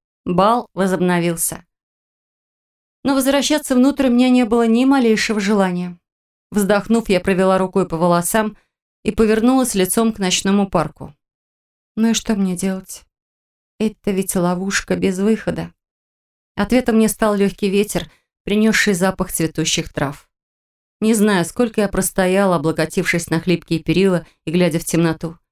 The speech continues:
Хотелось побыть одной, обдумать все, что произошло в жизни, и, наконец, найти единственный правильный выход. Я спросила у Лили, что она чувствует к Теодору.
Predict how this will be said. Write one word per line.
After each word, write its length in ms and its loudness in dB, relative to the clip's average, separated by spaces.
Хотелось 240 0
побыть 360 0
одной, 380 2
обдумать 420 0
все, 340 -4
что 180 -4
произошло 540 -2
в 40 -6
жизни, 320 -2
и, 40 0
наконец, 420 -2
найти 440 -2
единственный 600 2
правильный 400 2
выход. 300 -2
Я 120 0
спросила 640 2
у 80 0
Лили, 280 4
что 260 -2
она 160 0
чувствует 480 -2
к 80 -20
Теодору. 540 -4